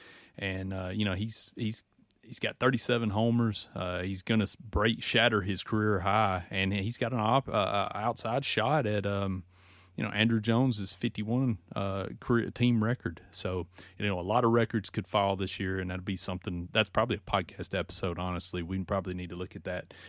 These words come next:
here soon. But, uh, you know, it's gonna be a fun series. Uh, we'll see, and, uh, obviously m-, getting Max Fried back on Friday, you just hope that goes well.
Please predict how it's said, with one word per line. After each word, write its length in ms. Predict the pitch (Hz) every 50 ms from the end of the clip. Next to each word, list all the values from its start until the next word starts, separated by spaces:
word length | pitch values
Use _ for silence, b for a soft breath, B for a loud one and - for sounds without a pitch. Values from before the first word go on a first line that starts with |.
| B B B B B B B
here 220 | B - 107 95 120
soon. 420 | - - 110 98 95 92 90 90
But, 220 | 87 92 92 90 90
uh, 180 | 90 87 87 87 - - B B B B B B B B B
you 100 | 127 113
know, 160 | 90 80 - - -
it's 160 | 131 127 -
gonna 120 | - 185 175
be 100 | 156 147
a 40 |
fun 240 | - - 139 131 123
series. 480 | - - 131 120 117 113 107 98 - -
Uh, 540 | 90 92 92 90 90 95 - - - - - - -
we'll 180 | 107 107 101
see, 380 | 98 - - 110 104 101 101 101
and, 200 | 95 92 98 101
uh, 180 | 98 92 95 101
obviously 460 | 98 98 95 95 95 90 - - 95
m-, 220 | 90 92 95 - - _ -
getting 220 | 120 113 104 104 101
Max 240 | 98 98 95 -
Fried 280 | - - 101 98 95 92
back 260 | 98 92 90 - -
on 160 | 101 92 92
Friday, 500 | 92 - 101 98 95 92 92 92 87 85 - - -
you 100 | - 98
just 180 | 92 104 95 -
hope 180 | 107 98 -
that 200 | - 101 98 98
goes 280 | 98 98 95 98 - -
well. 380 | 107 101 101 98 98 92 87